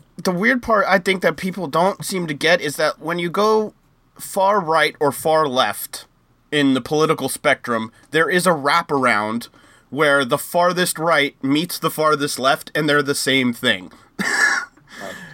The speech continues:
Speaker 1: Where, uh, where a hippie who's so far left, he lives off the grid and he has solar power and he's got farm animals, you know what I mean? He lives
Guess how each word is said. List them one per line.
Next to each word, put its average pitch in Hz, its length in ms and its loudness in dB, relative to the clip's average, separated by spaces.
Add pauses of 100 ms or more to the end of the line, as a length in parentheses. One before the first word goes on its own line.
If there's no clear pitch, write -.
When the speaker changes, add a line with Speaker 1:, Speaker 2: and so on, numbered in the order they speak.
Speaker 1:
Where, 180 600 0
uh, 156 460 2 (680)
where 165 380 2
a 139 300 0
hippie 156 720 -2
who's 147 220 -2
so 180 260 0
far 170 280 0
left, 151 300 0
he 135 100 -2
lives 139 320 0
off 156 240 -2
the 147 80 -2
grid 143 440 2
and 131 120 0
he 123 80 -2
has 131 560 0
solar 160 380 0
power 151 560 2
and 139 160 -4
he's 123 100 -6
got 123 180 -2
farm 160 380 2
animals, 147 580 0
you 139 80 -2
know 131 80 -2
what 131 80 0
I 123 40 -2
mean? 135 200 0
He 135 120 -2
lives 135 360 -2